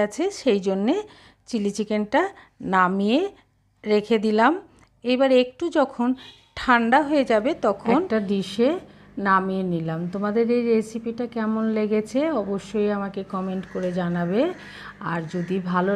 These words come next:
লাগে তবে অনেক অনেক শেয়ার করে সাবস্ক্রাইব করে দিও, যাতে নোটিফিকেশানটা সবার প্রথমে তোমাদের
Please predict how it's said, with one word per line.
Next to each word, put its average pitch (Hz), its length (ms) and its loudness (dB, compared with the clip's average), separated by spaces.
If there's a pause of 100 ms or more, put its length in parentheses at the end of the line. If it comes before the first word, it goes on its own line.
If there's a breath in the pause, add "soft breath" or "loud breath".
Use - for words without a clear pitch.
(100)
লাগে 214 240 0 (140)
তবে 185 260 -2 (480 loud breath)
অনেক 220 200 -2 (120)
অনেক 214 180 0 (120)
শেয়ার 190 280 0 (140)
করে 208 180 2 (440 loud breath)
সাবস্ক্রাইব 196 540 -2 (120)
করে 196 260 -2
দিও, 214 160 2 (140)
যাতে 180 300 -2 (680 loud breath)
নোটিফিকেশানটা 226 920 -2 (100)
সবার 190 380 -2
প্রথমে 196 360 0 (120)
তোমাদের 180 340 0